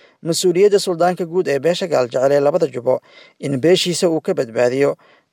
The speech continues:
dhagarihii kufriga iyo shirqooladii xoogganaa ee loo soo maleegay dhulka Wayaanto. Allah garadiina waxay bulshada halkaasi ay ka fahmeen caqiidada alwalaa walbaraa, waxayna noqdeen kuwa garanaya xaqa,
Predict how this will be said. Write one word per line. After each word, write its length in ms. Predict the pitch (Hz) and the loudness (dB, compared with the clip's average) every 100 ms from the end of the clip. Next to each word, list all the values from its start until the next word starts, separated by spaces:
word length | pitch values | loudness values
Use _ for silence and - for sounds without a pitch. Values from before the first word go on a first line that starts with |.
| - | -8
dhagarihii 500 | 143 127 139 180 185 | -2 2 2 4 2
kufriga 500 | 175 190 143 123 123 - | 0 -2 -2 0 0 -2
iyo 100 | 156 | -8
shirqooladii 600 | 127 131 139 139 190 185 - | -2 -2 2 2 2 0 0
xoogganaa 420 | 170 160 170 180 | 0 2 0 0
ee 80 | 147 | 2
loo 140 | 135 180 | 0 0
soo 180 | 202 | -2
maleegay 400 | 175 131 123 139 139 _ _ - | -4 -4 -2 -2 -4 _ _ -6
dhulka 240 | 151 131 139 | -4 0 2
Wayaanto. 580 | 139 143 139 139 143 - _ _ _ _ - | 4 2 0 0 0 -2 _ _ _ _ -8
Allah 340 | 139 143 170 175 | -4 -2 -2 0
garadiina 560 | 170 180 135 123 123 - _ _ - | 2 2 0 -6 -8 -8 _ _ -4
waxay 280 | 175 180 185 | 0 4 4
bulshada 380 | 175 170 214 190 | 2 2 4 2
halkaasi 420 | 185 175 160 185 | 0 0 -2 -2
ay 140 | 175 | -2
ka 120 | 151 | -4
fahmeen 440 | 175 123 127 143 143 139 | -4 -4 -4 -6 -6 -6
caqiidada 480 | 135 143 135 165 180 | -6 -4 0 2 4
alwalaa 380 | 165 165 180 175 | 4 2 4 4
walbaraa, 480 | 143 135 147 175 139 - - - - | 2 0 2 2 0 -6 -20 -20 -4
waxayna 340 | 175 185 180 | -2 2 2
noqdeen 420 | 175 165 190 220 - _ _ _ _ | 0 0 0 0 -2 _ _ _ _
kuwa 220 | - 180 185 | -4 0 2
garanaya 580 | 175 180 151 123 135 - - | 2 0 -2 0 0 -2 -6
xaqa, 360 | 180 - 117 | -6 -4 -6